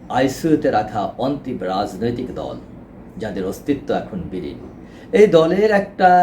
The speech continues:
দলের সেক্রেটারি হিসাবে আমাদের চাকসুর নাজিবুদ্দিন আলমের নামও দেখেছিলাম। সেই ডামি মার্কা নির্বাচনে দলের নেতারা যখন আকাঙ্ক্ষা ব্যক্ত করেন যে তারা অন্তত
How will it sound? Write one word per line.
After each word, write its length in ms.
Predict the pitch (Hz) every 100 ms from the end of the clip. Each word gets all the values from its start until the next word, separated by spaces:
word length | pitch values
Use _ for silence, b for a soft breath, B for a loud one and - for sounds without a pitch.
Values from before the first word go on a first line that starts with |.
| 180 180 180 165 - - - - _ -
দলের 320 | 123 110 123
সেক্রেটারি 580 | 143 - 180 180 175 165
হিসাবে 360 | 156 151 151 151
আমাদের 380 | - 139 131
চাকসুর 580 | - 135 - - 139 127 - B B -
নাজিবুদ্দিন 760 | 127 127 131 127 104 123 117 110
আলমের 380 | 107 117 113 107
নামও 320 | 104 104 110
দেখেছিলাম। 680 | 95 95 101 - 90 87 85 - - B B B B B -
সেই 280 | - 160 156
ডামি 340 | 151 170 220
মার্কা 380 | 277 196 196 190
নির্বাচনে 640 | 175 170 147 139 - - - - - _ - - -
দলের 300 | 104 135 135
নেতারা 340 | 123 123 127 123
যখন 300 | 117 117 120
আকাঙ্ক্ষা 600 | - 131 147 180 190 180
ব্যক্ত 380 | 147 139 - 123
করেন 320 | 127 120 117
যে 120 | 117
তারা 420 | 113 107 104 101 -
অন্তত 480 | 127 120 117 110